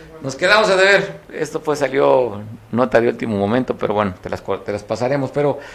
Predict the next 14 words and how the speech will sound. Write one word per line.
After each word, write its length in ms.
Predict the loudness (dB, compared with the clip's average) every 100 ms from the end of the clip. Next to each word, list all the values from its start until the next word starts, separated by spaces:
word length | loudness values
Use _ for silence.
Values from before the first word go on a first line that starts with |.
| -18 2
accidente, 520 | 4 8 8 8 6
afortunadamente, 680 | 2 0 2 2 2 -2 -6
se 120 | -6
reportan 400 | -4 -4 -4 -6
estables 380 | 0 2 2 0
las 120 | -4
tres 160 | -6
mujeres 380 | -6 -2 -2 -2
que 80 | -6
se 80 | -12
accidentaron 520 | -10 -6 0 0 0
en 60 | -4
el 80 |
Zapote, 560 | -6 -4 -2 -2 -2